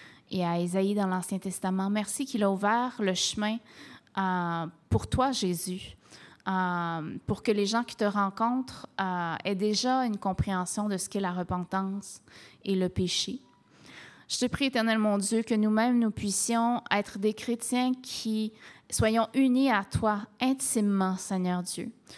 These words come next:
Donne-nous, Seigneur Dieu, de nous laisser, euh,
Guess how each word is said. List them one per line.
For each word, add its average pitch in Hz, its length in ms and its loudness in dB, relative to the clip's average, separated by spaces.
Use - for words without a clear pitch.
Donne-nous, 254 380 4
Seigneur 214 420 2
Dieu, 226 300 0
de 208 100 0
nous 202 180 2
laisser, 208 720 0
euh, 196 360 -2